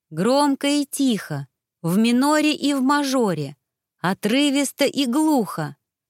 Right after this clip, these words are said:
адажио, анданте, аллегретто, скерцо. Он выявил до конца все, что в песне было прекрасного.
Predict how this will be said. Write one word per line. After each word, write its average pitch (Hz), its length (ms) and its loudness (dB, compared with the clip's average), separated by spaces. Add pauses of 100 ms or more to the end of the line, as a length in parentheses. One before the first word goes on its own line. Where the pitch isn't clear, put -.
(160)
адажио, 196 920 0 (120)
анданте, 233 1000 0 (300)
аллегретто, 254 1080 0 (340)
скерцо. 185 1000 -2 (1000)
Он 185 300 0
выявил 196 440 0
до 175 140 -4
конца 196 380 -2
все, 233 280 -2
что - 200 -6
в 185 100 -6
песне 220 400 -2
было 214 240 0
прекрасного. 170 840 -4